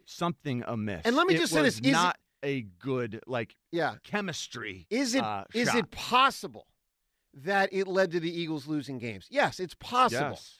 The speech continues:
Speaker 2: Because if, if the guys were ticked at the coach where they felt disrespected, look, guys, I'm all for a coach driving players hard. But there's a difference between driving players hard and doing so in a way that you lose them.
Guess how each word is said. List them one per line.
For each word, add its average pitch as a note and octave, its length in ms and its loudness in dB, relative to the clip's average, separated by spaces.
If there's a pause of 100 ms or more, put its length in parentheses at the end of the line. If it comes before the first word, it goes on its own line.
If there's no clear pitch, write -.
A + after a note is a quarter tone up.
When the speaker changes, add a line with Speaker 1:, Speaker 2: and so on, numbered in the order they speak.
(160)
Speaker 2:
Because A3+ 420 0
if, G#3+ 240 2
if G#3 180 2
the G3 120 2
guys A3 440 4
were G3 140 -4
ticked - 300 -2
at F3 100 -12
the F3+ 80 -2
coach G3 420 0
where E3 80 0
they F3+ 160 2
felt E3+ 380 2
disrespected, D#3+ 800 -2
look, F3+ 200 4 (300)
guys, A3+ 220 -2
I'm C4+ 160 4
all F#3+ 160 8
for C#3+ 180 -4
a C3 40 -4
coach C3 300 -2
driving A#2+ 280 -2
players G#2+ 340 -6
hard. G2 240 -2 (240)
But F#3+ 100 -2
there's G3+ 200 0
a G3 40 -6
difference B3+ 360 -2
between F3+ 300 0
driving E3 360 2
players D3 380 -4
hard C3 400 2 (420)
and D3 200 0
doing F#3+ 320 4
so D#3+ 480 4
in D#3 180 0
a D3 40 2
way C3+ 680 2 (360)
that D3+ 420 2 (120)
you D3+ 180 -2
lose C4+ 320 0
them. E2+ 100 -20